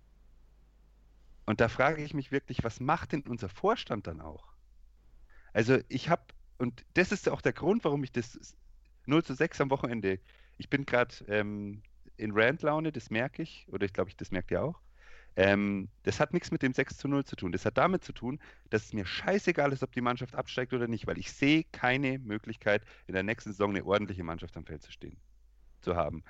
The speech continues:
Weil ich sehe keinen Schritt, keine Möglichkeit. Das ist entweder der gleiche Käse oder völliges Desaster in der dritten Liga, wo ich auch nicht sagen kann, wo wir dann rauskommen. Weil ich sehe nicht, wo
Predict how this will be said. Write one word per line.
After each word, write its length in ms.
Weil 140
ich 180
sehe 600
keinen 500
Schritt, 480
keine 320
Möglichkeit. 540
Das 180
ist 120
entweder 320
der 100
gleiche 360
Käse 520
oder 320
völliges 460
Desaster 480
in 60
der 100
dritten 320
Liga, 300
wo 60
ich 120
auch 120
nicht 160
sagen 200
kann, 180
wo 100
wir 80
dann 140
rauskommen. 500
Weil 140
ich 120
sehe 300
nicht, 380
wo 440